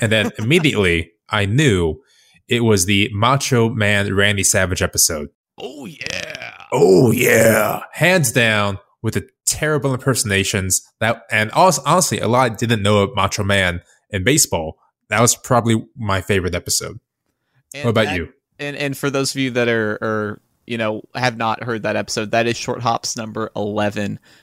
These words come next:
Speaker 2: uh, is Macho Man Randy Savage.
Speaker 1: <laughs>
Speaker 2: My favorite episode that we've done, or my favorite story, rather,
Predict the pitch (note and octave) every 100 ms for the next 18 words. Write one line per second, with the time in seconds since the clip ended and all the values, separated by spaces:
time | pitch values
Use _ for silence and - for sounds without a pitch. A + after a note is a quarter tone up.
0 | - G2+ G2+ G#2+ G#2 A2 G#2 G#2+ G#2 G#2
1 | - - - - G#2+ G#2+ G#2+ - G#2 -
2 | - D#3+ A#3 - G3+ F3+ E3+ D3 C3+ C#3+
3 | - C3+ B2 B2+ B2+ B2+ C3 B2 A#2 A2
4 | A2 A#2+ B2 B2 B2 C#3 A#2+ - A#2 A2
5 | G#2+ - - A2 A2